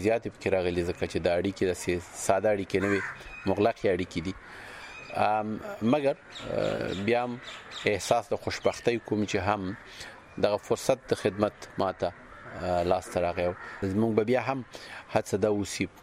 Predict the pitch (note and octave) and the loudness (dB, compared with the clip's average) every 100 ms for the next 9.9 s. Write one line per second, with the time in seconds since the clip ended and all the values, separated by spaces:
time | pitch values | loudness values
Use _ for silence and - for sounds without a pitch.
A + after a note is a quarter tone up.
0 | - F#2 G2+ G2+ A2 A2 - - G2 F#2+ | -2 0 2 2 0 0 -4 0 2 2
1 | - F#2+ E2+ - - - - - - - | 2 -2 -4 -10 -8 -6 -4 -6 -4 0
2 | F#2 G2 G2+ F#2+ G2+ G#2+ G2 G2+ - - | 4 4 4 2 2 2 2 -2 -2 -12
3 | - - - G#2+ - - G2+ A2+ G#2 A2 | -12 -8 -2 0 2 2 2 2 2 2
4 | A#2 - G#2 G2 F#2 F#2 F#2+ F2+ G2+ F#2+ | 2 0 2 4 2 2 -2 0 0 2
5 | F#2 - G2 F#2 F#2 F#2 F2+ F#2 F#2 G2 | -2 0 -2 0 0 0 0 0 2 2
6 | - - - - - - - - - G2 | -2 -10 -20 -16 -16 -16 -12 -10 -2 0
7 | F#2 A2 G2+ F#2+ G2 F#2+ - - - - | 2 2 2 2 2 0 -4 -12 -14 -16
8 | - - - A2+ - - G#2+ G2 F#2+ - | -12 -8 -2 0 0 0 2 2 0 -6
9 | - - - - - - G2 F#2 | -12 -10 -10 -10 -8 0 2 2